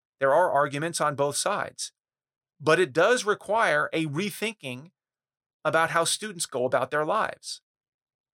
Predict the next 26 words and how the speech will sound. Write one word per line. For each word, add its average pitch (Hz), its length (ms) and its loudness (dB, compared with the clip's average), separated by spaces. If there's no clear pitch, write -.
So 190 160 4
if 180 80 2
you're 196 140 4
not 190 300 2
yet 170 200 2
enrolled 143 380 0
in 120 80 -2
Prepple 127 340 -2
Academy, 123 460 -8
please 190 340 -6
enroll. 208 440 -2
My 156 180 2
program 180 480 2
is 156 120 -2
based 170 380 0
on 160 180 0
this 170 180 -2
long-term 160 600 0
approach 160 640 -6
to 185 140 -2
building 165 420 0
a 147 120 -2
solid 147 500 2
base 143 260 -2
of 156 80 -2
activities 147 600 -4